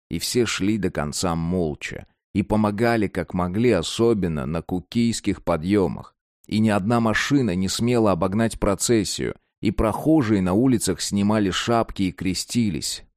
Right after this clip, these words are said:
Такое было уважение к смерти. Потом, когда покойников и машин прибавилось, похороны стали создавать пробки. Всё это запретили,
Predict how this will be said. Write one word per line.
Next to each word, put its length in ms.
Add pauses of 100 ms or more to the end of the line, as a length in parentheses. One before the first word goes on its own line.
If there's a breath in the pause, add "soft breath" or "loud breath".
Такое 560
было 280
уважение 680
к 80
смерти. 640 (640)
Потом, 600 (220 soft breath)
когда 300
покойников 760
и 40
машин 420
прибавилось, 720
похороны 540
стали 320
создавать 580
пробки. 680 (300)
Всё 240
это 160
запретили, 800